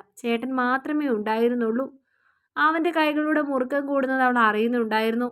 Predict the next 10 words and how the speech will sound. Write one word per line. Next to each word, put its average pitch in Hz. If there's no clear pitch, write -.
ആ 208
കണ്ണുകൾ 220
ചുവന്നു 233
തുടങ്ങിയത് 240
കണ്ടതും 214
അവൾ 311
അവനെ 247
ഒന്നുകൂടി 233
നോക്കി. 233
"ഞാൻ 302